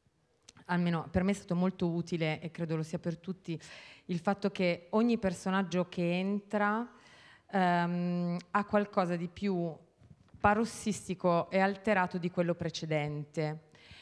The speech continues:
E, ed è qui che, riprendendo quello che hanno detto anche i miei colleghi in precedenza, è... Ehm, è proprio interessante questo passaggio di palla che c'è.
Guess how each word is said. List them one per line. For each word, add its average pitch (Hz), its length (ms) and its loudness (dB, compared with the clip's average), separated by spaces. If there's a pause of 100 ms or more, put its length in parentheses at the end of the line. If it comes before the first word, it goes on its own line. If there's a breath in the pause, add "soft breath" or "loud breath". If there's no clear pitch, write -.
(220 loud breath)
E, 214 300 4
ed 208 160 2
è 240 80 2
qui 208 240 2
che, 185 400 0
riprendendo 175 480 0
quello 170 220 2
che 160 100 -6
hanno 165 100 -2
detto 170 180 -2
anche 170 140 -2
i 175 40 -4
miei 165 120 0
colleghi 165 400 -2
in 160 80 -2
precedenza, 170 840 -2
è... 170 480 0 (140)
Ehm, 160 880 -2 (480)
è - 20 0
proprio 208 260 0
interessante 190 580 -2
questo 170 280 -4
passaggio 180 600 -2
di 165 100 -4
palla 165 560 0
che 160 160 -8
c'è. 151 380 -4